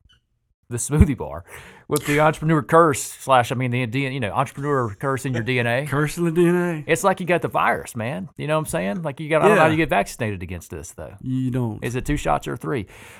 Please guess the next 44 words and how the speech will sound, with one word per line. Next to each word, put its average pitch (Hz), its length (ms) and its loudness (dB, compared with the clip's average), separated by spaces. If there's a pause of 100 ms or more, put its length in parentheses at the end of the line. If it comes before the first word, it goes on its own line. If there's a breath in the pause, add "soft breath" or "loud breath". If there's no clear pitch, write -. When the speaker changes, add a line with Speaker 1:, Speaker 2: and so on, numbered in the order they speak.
Speaker 1:
Um, 143 420 8
so 170 220 6
there 180 80 8
was 170 100 6
a 156 60 2
smoothie 190 480 4
bar 120 240 8
for 113 180 -2
nine-ish 117 480 0
months, 127 500 -2
and 120 280 -2
then 139 320 2
you, 127 260 0
Speaker 2:
<sighs> - 0 -
Speaker 1:
again, 127 300 0
so - 100 -4
you 123 180 -2
shake 151 280 2
that 131 160 6
off, 127 240 10
and, 120 100 2
"All 117 140 6
right, 98 180 4
it's, 110 160 -4
it's 113 220 -6
not, 131 280 4
let's 120 220 0
go 123 80 0
look 117 180 0
for 107 160 -4
a 98 40 -4
job, 104 400 2
and 98 100 -4
I'm 101 140 -2
not 104 180 0
doing 110 140 -4
an 104 60 -4
entrepreneur 101 420 -6
thing," 98 340 -4
'cause 98 120 -6
you 139 100 -4
got 127 140 2
the 92 60 -14
curse. 101 560 -8